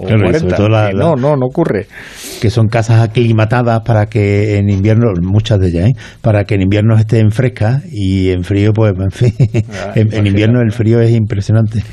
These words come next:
Speaker 2: Imagínate. Bueno, ¿qué tal te lo has pasado entonces, eh, Gaby, en el,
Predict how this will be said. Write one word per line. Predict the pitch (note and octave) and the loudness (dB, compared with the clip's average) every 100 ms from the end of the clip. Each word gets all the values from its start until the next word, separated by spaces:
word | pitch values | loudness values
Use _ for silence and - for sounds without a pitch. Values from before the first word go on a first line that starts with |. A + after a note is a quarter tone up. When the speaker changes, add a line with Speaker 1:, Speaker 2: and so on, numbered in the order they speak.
| - - G2 | -20 -18 -14
Speaker 2:
Imagínate. | F#2 - C3+ F#2 C3 C3+ - - - - - | -10 -6 -6 -6 -6 -8 -12 -16 -16 -16 -4
Bueno, | C#3+ F#3+ C3+ | 0 0 0
¿qué | C3+ | -2
tal | D3+ F#3 | -2 0
te | |
lo | G#3 | 0
has | D#3+ | 0
pasado | B2+ - A#2+ | -2 -2 -2
entonces, | A2+ A#2+ A#2 A2 G#2+ F2 G#2+ | -2 -2 -2 -4 -4 -6 -6
eh, | A#2 G2+ G2 F#2 G2+ | -4 -2 -2 -4 -4
Gaby, | A#2+ A2+ G#2 | -2 0 2
en | G2+ G2 | 2 0
el, | G2 G2 F#2+ F#2 | 0 0 -2 -4